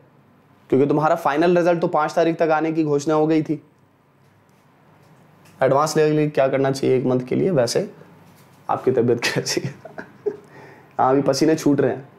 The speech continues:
तो अभी भी हल्का हल्का जो फीवर था वो भी जा रहा है।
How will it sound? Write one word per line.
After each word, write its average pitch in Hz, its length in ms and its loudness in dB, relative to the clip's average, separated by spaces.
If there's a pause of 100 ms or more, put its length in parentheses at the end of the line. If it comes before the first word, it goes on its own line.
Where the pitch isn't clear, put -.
(420)
तो 113 60 2
अभी 131 120 4
भी 143 100 2
हल्का 131 260 2
हल्का 139 160 2
जो 135 140 2
फीवर 131 340 2
था 143 60 0
वो 127 100 2
भी 131 100 2
जा 117 180 2
रहा 107 120 -4
है। - 120 -18